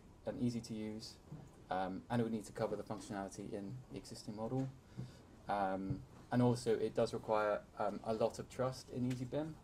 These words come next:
Otherwise, uh, if you get a difference in results between,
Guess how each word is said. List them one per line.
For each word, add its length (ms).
Otherwise, 580
uh, 200
if 160
you 60
get 260
a 40
difference 400
in 180
results 540
between, 460